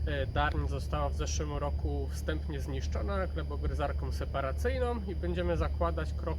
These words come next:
po kroku nowy trawnik. A w drugiej serii, którą planuję do Was przygotować, e, będziemy pielęgnować trawnik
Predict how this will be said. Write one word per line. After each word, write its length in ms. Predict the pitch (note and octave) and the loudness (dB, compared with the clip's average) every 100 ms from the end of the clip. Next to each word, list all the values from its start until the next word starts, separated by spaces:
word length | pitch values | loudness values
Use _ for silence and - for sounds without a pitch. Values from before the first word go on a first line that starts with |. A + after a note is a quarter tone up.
| - | -2
po 80 | C#3 | -2
kroku 500 | D3+ C#3+ - D3+ C#3 | -2 -2 0 0 0
nowy 260 | C#3 C3+ C#3 | 0 0 0
trawnik. 460 | - D#3+ E3+ C#4 - - - - - - | 0 0 0 -2 -2 -2 -2 -2 -2 0
A 100 | A#3 | 0
w 60 | G3+ | 2
drugiej 320 | G#3+ G#3 G3 | 0 0 0
serii, 460 | - G#3 G3 G3 F#3 | 0 0 2 2 0
którą 360 | - E3+ E3 | 0 0 2
planuję 440 | E3 D#3+ E3+ E3 D#3+ | 2 2 2 2 2
do 120 | D3+ | 0
Was 160 | D3 | 0
przygotować, 1000 | - - D3 C3+ G3 F#3 F#3 F3+ - - | 0 0 0 0 2 4 4 4 2 -2
e, 640 | F3 E3+ D#3+ D#3+ D#3+ D#3 D#3 | 0 2 2 0 -2 -2 -2
będziemy 420 | D#3 D#3+ E3 D#3+ | 0 0 0 0
pielęgnować 760 | - E3 D#3+ E3 E3 D#3 C#3+ - | 0 0 0 0 0 0 -2 -2
trawnik 480 | D#3+ E3+ E3+ D#3+ | 0 0 0 -2